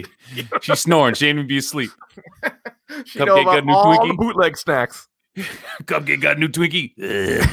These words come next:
Speaker 1: he's a bad motherfucker. <laughs> I, I will quote in class as an
Speaker 2: Love it.
Speaker 1: educator. I will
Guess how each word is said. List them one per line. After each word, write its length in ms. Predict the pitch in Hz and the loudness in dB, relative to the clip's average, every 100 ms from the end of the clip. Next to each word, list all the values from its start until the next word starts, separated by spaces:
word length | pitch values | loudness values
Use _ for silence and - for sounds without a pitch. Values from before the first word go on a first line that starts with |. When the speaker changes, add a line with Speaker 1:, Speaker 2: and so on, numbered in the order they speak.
| - - | -4 -8
Speaker 1:
he's 120 | 131 | -6
a 40 | 120 | -2
bad 240 | 131 139 | 0 2
motherfucker. 520 | 147 143 165 131 98 92 _ _ _ - - 1017 988 | 0 -2 -2 -4 -4 -14 _ _ _ -14 -12 -10 -8
<laughs> 500 | - - - 190 - _ - - - - | -8 -10 -12 -12 -12 _ -20 -20 -20 -4
I, 440 | 147 170 196 220 220 _ _ _ _ - | 2 2 2 0 -4 _ _ _ _ 0
I 220 | 156 190 | 2 2
will 220 | 220 220 | 0 -4
quote 420 | - 185 175 131 - _ | -8 -4 -2 -4 -8 _
in 280 | 185 226 247 | -4 -2 -4
class 640 | - 254 294 185 104 - - | -8 -2 0 0 -2 -10 -6
as 200 | 160 165 | -4 -4
an 80 | 165 | -4
Speaker 2:
Love 120 | 104 | -2
it. 40 | 202 | 0
Speaker 1:
educator. 640 | 214 220 143 117 107 117 - | 0 -4 -4 -2 -4 -8 -2
I 140 | 147 | 0
will 320 | 190 214 202 | 2 -2 -4